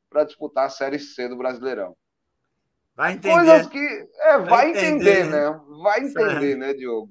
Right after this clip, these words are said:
Speaker 2: Se futebol,
Speaker 1: Vai entender.
Speaker 2: se
Speaker 1: Isso
Speaker 2: futebol
Speaker 1: eu não
Speaker 2: é
Speaker 1: quero nem
Speaker 2: absurdo.
Speaker 1: falar do dirigente, do diretor de futebol, que o Botafogo anunciou num dia e desanunciou no outro, né? O cara disse que vinha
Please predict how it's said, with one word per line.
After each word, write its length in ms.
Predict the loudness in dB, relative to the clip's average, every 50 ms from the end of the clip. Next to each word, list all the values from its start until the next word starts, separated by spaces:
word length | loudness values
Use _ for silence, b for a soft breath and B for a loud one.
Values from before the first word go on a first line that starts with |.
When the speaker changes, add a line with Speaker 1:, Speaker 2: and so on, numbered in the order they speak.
| _ _
Speaker 2:
Se 260 | _ _ -18 -16 -16 -16
futebol, 320 | -14 -14 -14 -14 -6 -2
Speaker 1:
Vai 380 | -2 0 0 0 0 0 0 -2
entender. 320 | -2 2 2 2 2 2
Speaker 2:
se 20 |
Speaker 1:
Isso 160 | 0 -2 -2 0
Speaker 2:
futebol 100 | 0 0
Speaker 1:
eu 60 | 2
não 40 | 4
Speaker 2:
é 80 | 4
Speaker 1:
quero 120 | 2 2 2
nem 100 | -2 -2
Speaker 2:
absurdo. 140 | 0 6 6
Speaker 1:
falar 220 | 8 10 10 8
do 140 | 6 4 0
dirigente, 640 | -2 -2 -2 -2 -2 -2 -2 -2 -2 -4 -4 -4 -6
do 120 | -8 -6
diretor 420 | -2 -2 -2 -2 -2 -4 -4 -6 -6
de 60 | -6 -8
futebol, 420 | -12 -12 -12 -6 -4 -2 -2 -2
que 80 | -4 0
o 20 |
Botafogo 520 | 0 2 2 2 -2 -2 -2 -4 -2 0
anunciou 520 | -2 -2 -2 -6 -10 -12 -8 -4 -4 -4 -4
num 160 | -4 -8 -10
dia 320 | -10 -8 -4 -2 -2 -2 -4 -6
e 80 | -12 -14
desanunciou 880 | -14 -12 -10 -8 -4 2 2 2 2 2 -2 -8 -6 -4 -4 -4 -4
no 120 | -4 -6 -4
outro, 280 | -4 -4 -4 -6 _
né? 80 | -10 -10 -8
O 40 |
cara 200 | -6 -6 -6 -6
disse 200 | -6 -8 -10 -10
que 140 | _ -10 -10
vinha 320 | -10 -10 -10 -10 -10 -10